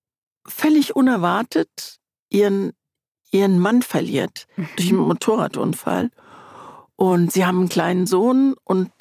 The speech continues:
Speaker 1: kurz bevor der Unfall passiert, haben sie den Kaufvertrag für ein Haus unterschrieben. Und als sie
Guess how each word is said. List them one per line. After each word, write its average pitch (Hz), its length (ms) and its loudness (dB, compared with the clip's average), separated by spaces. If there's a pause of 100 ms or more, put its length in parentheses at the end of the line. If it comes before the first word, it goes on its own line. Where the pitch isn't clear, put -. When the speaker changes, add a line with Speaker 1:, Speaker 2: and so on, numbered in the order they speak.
(680)
Speaker 1:
kurz - 220 -2
bevor 196 400 0
der 165 220 -2
Unfall 190 340 -2
passiert, 233 720 -4
haben 190 180 0
sie 180 340 2 (480)
den 180 200 2
Kaufvertrag 180 580 -4
für - 140 -4
ein 175 100 -2
Haus 165 240 -4
unterschrieben. 160 800 -2 (680)
Und 170 260 0
als 165 220 -2
sie 160 340 2